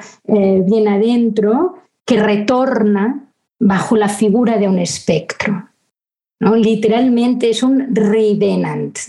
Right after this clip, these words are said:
lo que regresa. Claro, para hacer que algo regrese, en documental siempre vamos a necesitar a, al director. Es decir, el do-, el documental tiene esa suerte de, de imposición,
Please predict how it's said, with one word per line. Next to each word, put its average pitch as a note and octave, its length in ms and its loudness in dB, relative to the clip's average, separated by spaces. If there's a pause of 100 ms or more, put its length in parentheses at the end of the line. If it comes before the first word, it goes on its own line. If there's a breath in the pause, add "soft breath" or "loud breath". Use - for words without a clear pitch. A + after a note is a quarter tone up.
lo G#3 220 2
que G#3 120 0
regresa. F#3 960 -2 (560 loud breath)
Claro, G3+ 320 0
para G#3 160 2
hacer C4+ 220 0
que F4+ 80 -2
algo B3+ 200 0
regrese, F3 800 -2 (300)
en G#3+ 200 2
documental G#3+ 840 0 (680)
siempre D4+ 520 0
vamos F#3+ 300 0
a G3 60 0
necesitar F3 520 0
a, E3+ 180 0
al F#3 180 0
director. E3+ 640 -2 (100)
Es G3+ 140 2
decir, F#3+ 240 2
el F#3+ 140 2
do-, G3+ 160 0
el G#3 100 2
documental G#3+ 480 0
tiene A#3 240 2
esa G3 320 0
suerte G#3 420 0
de, F3+ 460 0
de G3+ 140 2
imposición, G#3 1200 0